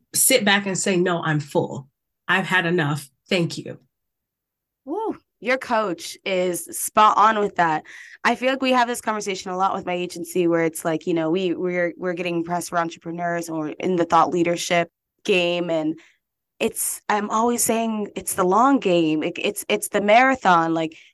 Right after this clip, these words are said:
Speaker 2: you want to be patient with these things. You want to nurture and grow your path in that alignment. You want to,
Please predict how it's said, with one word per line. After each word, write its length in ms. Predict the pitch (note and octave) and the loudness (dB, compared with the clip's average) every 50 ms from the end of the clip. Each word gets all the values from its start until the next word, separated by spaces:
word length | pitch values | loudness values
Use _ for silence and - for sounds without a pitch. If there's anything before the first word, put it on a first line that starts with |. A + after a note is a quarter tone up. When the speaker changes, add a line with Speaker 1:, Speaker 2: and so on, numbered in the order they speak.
| _ _ | _ _
Speaker 2:
you 520 | - F3 G3 A3+ A3+ A3 A3 A3 G#3+ G#3 G3+ | -12 -8 -6 -4 -4 -4 -4 -4 -4 -4 -4
want 400 | E3+ F#3 E3+ G#3 A3+ A#3 A#3+ A#3+ - | -6 -2 2 4 6 6 6 4 0
to 80 | A3+ | -6
be 140 | F#3 G3+ G3 | -6 -6 -6
patient 640 | F#3 - - G3+ A3+ A#3+ C4 - - A3 F#3+ - | -6 -6 -4 -4 -2 -2 -2 0 0 -2 -2 -2
with 160 | E3+ F3 - - | -2 -4 -2 0
these 220 | E3+ E3 D#3+ - | -2 -2 0 0
things. 380 | - E3 D#3 D3+ D3+ D#3+ D#3+ E3 - - - - - | 0 0 0 0 0 -2 -4 -4 -10 -16 -20 -16 -6
You 140 | G3 A3 A3 | -4 -2 2
want 180 | A#3 A#3+ - - | 2 0 0 0
to 140 | - G#3 | -4 -4
nurture 840 | F#3 F3+ F3+ F#3 G3+ A3 A#3+ - - - G3 F3+ F3 E3+ E3 D#3+ - - | -4 -2 -2 -2 -2 -2 -2 -4 -2 0 2 2 2 2 2 -2 -4 -6
and 200 | F3+ F3 E3+ E3 | -8 -6 -6 -8
grow 320 | E3 E3+ F3 F3+ F3+ F3+ | -6 0 2 2 2 2
your 180 | F#3 F#3 F3+ F3 | 2 0 0 -2
path 400 | - - F3+ F3+ F3 F3+ - - _ _ - | 0 0 0 2 2 2 0 -2 _ _ -4
in 280 | F#3+ G#3+ C4+ D4 D4 B3 | -2 0 2 2 2 2
that 200 | A3+ G#3+ G3+ - | 0 0 0 -2
alignment. 520 | G3 F#3+ F#3 F3+ F#3 F#3+ F3+ E3 D3 F3 | -2 0 2 2 2 0 -2 -4 -4 -4
You 120 | G3 A#3 B3+ | -6 -4 -4
want 180 | D4 D#4 - | -4 -4 -4
to, 120 | - G3+ | -6 -10